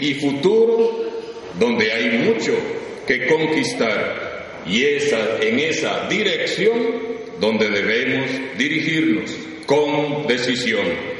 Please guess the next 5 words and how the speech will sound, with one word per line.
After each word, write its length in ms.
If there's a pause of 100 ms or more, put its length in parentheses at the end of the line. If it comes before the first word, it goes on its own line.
(200)
ir 640
cada 520
día 600
más 760
allá. 600